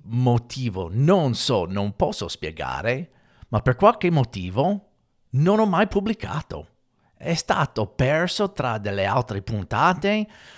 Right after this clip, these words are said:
forse tra i momenti di spostare il podcast fuori dalla casa di Robbie e dentro il, eh, Tasting Academy di Colli Orientali, ma non lo so cosa è successo.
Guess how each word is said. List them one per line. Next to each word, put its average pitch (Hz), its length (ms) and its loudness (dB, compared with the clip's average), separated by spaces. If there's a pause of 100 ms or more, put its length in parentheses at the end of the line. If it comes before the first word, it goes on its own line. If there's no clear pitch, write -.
forse 123 560 0
tra 87 800 -2 (440)
i 113 140 -2
momenti 135 680 0
di 135 240 -4
spostare 113 920 -2
il 95 220 -4
podcast 95 720 -4
fuori 104 500 0
dalla 80 220 -4
casa 95 400 -6
di 90 380 -8
Robbie 98 580 0 (580)
e 90 340 -4
dentro 107 840 0
il, 80 360 -10
eh, - 460 -14 (560)
Tasting 131 400 2
Academy 110 600 0 (360)
di 95 440 -10
Colli 107 260 -4
Orientali, 87 680 -6
ma 127 180 -2
non 202 220 6
lo 226 100 4
so 135 220 0
cosa 123 220 -2
è 117 40 -2
successo. - 760 -6